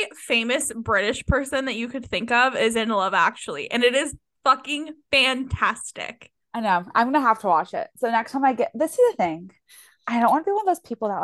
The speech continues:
Speaker 2: is like, "Ugh, I don't like watching T V." I really don't like <laughs> watching T V. I just have to be, like, in a very big mood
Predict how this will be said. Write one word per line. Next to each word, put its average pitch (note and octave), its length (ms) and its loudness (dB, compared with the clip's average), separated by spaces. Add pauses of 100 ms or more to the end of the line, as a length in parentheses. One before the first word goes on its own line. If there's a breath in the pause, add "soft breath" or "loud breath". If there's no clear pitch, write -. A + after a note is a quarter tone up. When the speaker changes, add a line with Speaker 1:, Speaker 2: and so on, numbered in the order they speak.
Speaker 2:
is F#3+ 100 -10
like, F#3 200 -4
"Ugh, - 80 -16 (180 loud breath)
I A3+ 40 -8
don't G#3+ 160 -8
like G#3+ 180 -8
watching G3 340 -2
T G#3 180 -6
V." F3+ 360 -4 (300 soft breath)
I C4+ 100 8
really C#4 260 10
don't A3 200 8
like G#3+ 200 6
<laughs> - 0 -
watching A#3+ 600 2
T C4 200 -6
V. F#3+ 180 0
I F#3+ 80 4
just A3 160 -6
have - 180 -4
to - 80 -20
be, G#3 100 0
like, A3 160 0
in A3 60 -6
a G#3+ 80 -4
very F3 260 -2
big F#3+ 240 0
mood F3+ 300 -6